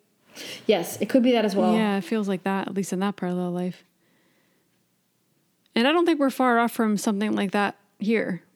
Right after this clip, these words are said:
Speaker 2: with climate. <laughs> Not because I, maybe
Speaker 1: I'm
Speaker 2: it's
Speaker 1: not
Speaker 2: not necessarily because of free, the free will, but there's other things at play here.
Speaker 1: Well, I think that a lot of the climate stuff is, um,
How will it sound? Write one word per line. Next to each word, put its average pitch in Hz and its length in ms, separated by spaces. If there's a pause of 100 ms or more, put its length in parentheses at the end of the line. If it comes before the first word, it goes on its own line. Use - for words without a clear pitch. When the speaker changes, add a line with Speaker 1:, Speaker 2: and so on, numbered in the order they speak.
Speaker 2:
with 208 240 (500)
climate. 196 480
<laughs> - 1600
Not 254 220
because 254 260
I, 233 80 (140)
maybe 233 340
Speaker 1:
I'm 262 60
Speaker 2:
it's 196 60
Speaker 1:
not 240 80
Speaker 2:
not 240 160
necessarily 220 320
because 208 320
of 202 100
free, 202 380
the 202 180
free 202 240
will, 220 300
but 214 180
there's 208 180
other 226 240
things 190 280
at - 100
play 190 220
here. 190 300 (880)
Speaker 1:
Well, 240 100
I - 40
think 269 180
that 254 100
a - 60
lot 240 160
of 240 80
the 233 80
climate 226 360
stuff 196 360
is, 180 560
um, 175 680